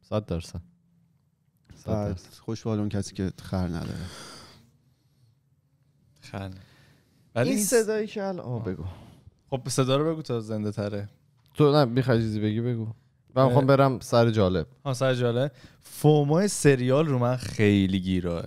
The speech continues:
Speaker 3: یعنی می‌بینم دو نفر نزدیک دارن. الان همین مثلاً سوپرانوس همین بود دیگه. کارون می-، دیده بود، تمام شده بود. هی هم به من میگفت حالا
Speaker 2: خیلی دیر. من یک سال پیش شروع کردم.
Speaker 1: به سلامت.
Speaker 3: آره.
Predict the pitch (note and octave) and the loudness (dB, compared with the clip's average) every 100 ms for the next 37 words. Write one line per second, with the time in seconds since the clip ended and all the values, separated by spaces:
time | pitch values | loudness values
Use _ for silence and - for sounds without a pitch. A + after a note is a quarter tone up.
0 | G2 A2 G#2+ G#2 A2+ A2+ A2+ - _ B2+ | -10 -6 -4 -2 -2 -4 -8 -16 _ -4
1 | C#3 C#3 B2 A2 G#2 G#2+ C3 C3 A2 - | 0 4 2 2 -4 -4 -2 -2 -4 -2
2 | G#2 G2+ G#2+ G#2+ G#2 G2 G#2 - G#2+ G#2+ | -2 0 0 0 -2 -4 -6 -2 -2 0
3 | G#2 - A#2+ A#2+ B2 C3 B2+ A#2+ G#2+ - | -2 -4 -2 2 0 0 -6 -8 -8 -6
4 | G#2 G#2 - G#2+ - G#2+ A#2 B2+ C3 A#2 | -4 -4 -6 -8 -6 -4 -4 -2 0 0
5 | G2+ G2+ G2 - G#2+ G#2 A2+ B2 B2 B2+ | -4 -6 -8 -6 -4 -2 -2 -4 -4 -6
6 | B2+ - A2 A2+ A2+ C3+ C3 A2 A2+ A#2+ | -8 -6 -4 -2 -2 -4 -6 -6 -6 -8
7 | A#2+ C3 B2 B2 B2 A#2 A2 A#2 B2+ C#3 | -6 -4 -2 0 0 2 0 0 2 2
8 | C#3 A2+ G#2+ G#2+ A2+ - - G2+ G2 C3 | 2 0 -4 -4 -6 -12 -6 -2 2 4
9 | D#4 E3 C#3 A2+ A#2 G3 F3 G#3+ - A3+ | 4 4 4 4 0 0 0 -2 -2 -4
10 | G#3 G3 D4+ - C#3+ G#2+ G#2+ G2+ F#2+ F2+ | -4 -4 -6 -2 -2 -2 -6 -6 -8 -10
11 | _ _ - - C#2 C2+ C2 - A2 A2 | _ _ -20 -14 -12 -12 -12 -8 -4 -4
12 | G#2 | -4